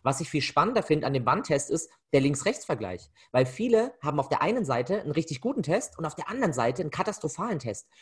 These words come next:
Und wenn ich dann überlege, ich lasse diese Person Kniebeugen machen, dann ist es eigentlich katastrophal, weil ich muss mir überlegen, mein eines Sprunggelenk funktioniert normal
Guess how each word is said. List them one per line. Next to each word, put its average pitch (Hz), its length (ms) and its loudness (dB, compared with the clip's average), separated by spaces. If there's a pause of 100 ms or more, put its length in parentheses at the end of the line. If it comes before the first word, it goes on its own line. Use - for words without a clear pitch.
(140)
Und 143 160 -6
wenn 170 100 0
ich - 160 -6
dann 240 160 -2
überlege, 208 500 0
ich - 200 -4
lasse 185 260 0
diese 269 180 -2
Person 190 480 0
Kniebeugen 135 720 2
machen, 110 360 -6 (460)
dann 135 100 -6
ist 202 200 -6
es - 180 -10
eigentlich 190 440 0
katastrophal, 185 640 0
weil 139 160 4 (340)
ich 160 120 -2
muss 214 160 6
mir 214 80 8
überlegen, 196 340 4
mein 160 160 0
eines 220 220 -2
Sprunggelenk 196 500 0
funktioniert 143 460 -2
normal 170 360 -2